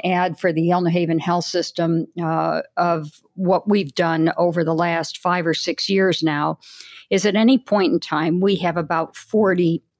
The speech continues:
rapid cycle performance improvement initiatives going on.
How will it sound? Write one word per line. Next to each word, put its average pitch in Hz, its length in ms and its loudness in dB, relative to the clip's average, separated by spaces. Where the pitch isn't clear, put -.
rapid 196 420 0
cycle 160 640 0
performance 175 600 2
improvement 165 800 0
initiatives 165 680 0
going 156 360 0
on. 151 400 -4